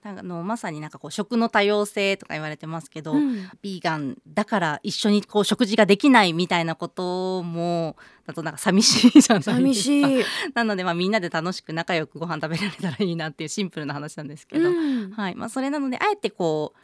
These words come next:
Speaker 1: 余白を残して八割のビーガンという風にしています。
Speaker 2: うーん。あの、どんなものをね、食べられるのか、
Speaker 1: うん。
Speaker 2: ちょっと気になる方、ぜひ、ハイショップカフェのホームページからメニューを見られるので、
Speaker 1: はい。あ、はい。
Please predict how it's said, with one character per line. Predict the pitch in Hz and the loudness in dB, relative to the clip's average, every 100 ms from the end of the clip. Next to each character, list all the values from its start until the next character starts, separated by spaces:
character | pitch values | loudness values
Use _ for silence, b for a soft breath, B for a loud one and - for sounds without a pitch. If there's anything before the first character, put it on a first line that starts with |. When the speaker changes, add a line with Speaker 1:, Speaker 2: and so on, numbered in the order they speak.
| b b b - | b b b -4
Speaker 1:
余 | 185 | -2
白 | 160 185 202 | -2 -2 0
を | 190 | -2
残 | 190 208 | -2 -6
し | 190 - | -8 -4
て | 254 233 | -2 -2
八 | 185 - 175 | -4 -6 -4
割 | 151 | -4
の | 180 | -4
ビ | 247 185 | -2 -2
ー | 165 | -2
ガ | 143 | -4
ン | 135 | -6
と | |
い | 135 | -8
う | 131 | -10
風 | 143 | -12
に | - 160 | -16 -16
し | |
て | - | -14
い | - | -14
ま | - | -14
す。 | - - | -14 0
Speaker 2:
う | 262 | 2
ー | 262 277 285 294 294 302 | 4 4 4 6 6 4
ん。 | 277 B B | 2 B B
あ | 220 220 | -4 -2
の、 | 226 233 233 - | 0 2 0 0
ど | 262 | 0
ん | 349 | 2
な | 311 | 2
も | 233 | 2
の | 208 196 | 2 0
を | |
ね、 | 202 320 | -2 -2
食 | 277 240 | -4 0
べ | |
ら | 247 247 | 2 4
れ | 240 | 4
る | 220 | 2
の | 190 | -2
か、 | - 175 | 0 -2
Speaker 1:
う | |
ん。 | - B B | -2 B B
Speaker 2:
ち | - | -12
ょ | 226 | -10
っ | |
と | 202 | -8
気 | - | -2
に | 247 | 2
な | 277 254 | 2 2
る | |
方、 | 240 190 190 | -2 -4 -4
ぜ | 185 233 | -4 -4
ひ、 | - 202 190 - b b b b _ _ _ - | -4 -4 -4 -6 b b b b _ _ _ -8
ハ | - | 0
イ | 381 | 2
シ | 427 | 2
ョ | |
ッ | |
プ | 415 | -2
カ | 403 | -2
フ | 403 | 0
ェ | 269 | 0
の | 190 | 0
ホ | 262 | 0
ー | 269 | 2
ム | |
ペ | 277 | 2
ー | 226 | 0
ジ | |
か | 190 | -4
ら | 170 | -4
メ | 214 440 480 | 2 2 4
ニ | |
ュ | 269 | 4
ー | |
を | 160 | 2
見 | 190 | 0
ら | 240 | 2
れ | 240 233 | 2 2
る | 185 | 0
の | 165 | -2
で、 | 196 | 2
Speaker 1:
は | 269 | 2
い。 | |
あ、 | |
は | |
い。 | - | 2